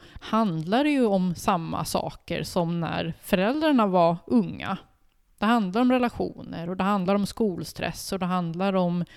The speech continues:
skönhetsideal. Så även om det kan ta lite tid för dem att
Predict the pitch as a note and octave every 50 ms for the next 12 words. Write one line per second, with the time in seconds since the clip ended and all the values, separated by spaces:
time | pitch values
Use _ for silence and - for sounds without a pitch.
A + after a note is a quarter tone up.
0 | - - - - - A3 G#3+ F#3+ F3 E3 E3 D#3+ D#3+ - - - E3+ E3 D#3+ -
1 | - - - - G3+ G3 - - - _ _ _ _ _ _ _ _ - - -
2 | - - - - - - - - - - - _ _ _ _ _ _ _ _ -
3 | - - - G#3 G3 F3+ F3+ F3 E3+ - - - - - G3+ F#3+ G#3 A3+ A3+ -
4 | - A#3 A#3+ A#3 - C4+ C4 B3 A#3 - A#3 - - - F#4 D#4 G#3+ F3 F3 E3+
5 | - F3+ F3 F3+ F3 F#3 - F3+ E3 F3 D#3+ - C4+ C4+ - -